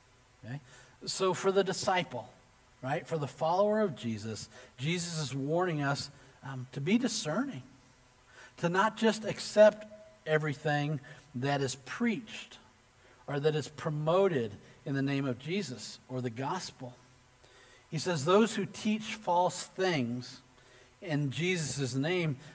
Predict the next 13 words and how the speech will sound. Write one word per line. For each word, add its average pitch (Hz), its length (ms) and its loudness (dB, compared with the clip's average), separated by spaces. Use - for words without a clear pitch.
um, 123 260 -14
they're 147 100 -6
called 190 240 0
ferocious 170 640 -2
wolves 185 460 2
because 147 440 -2
there's 131 280 -2
danger 170 600 0
and 135 120 -4
deception 123 760 -6
because 147 400 0
of 131 160 -4
their 127 300 -2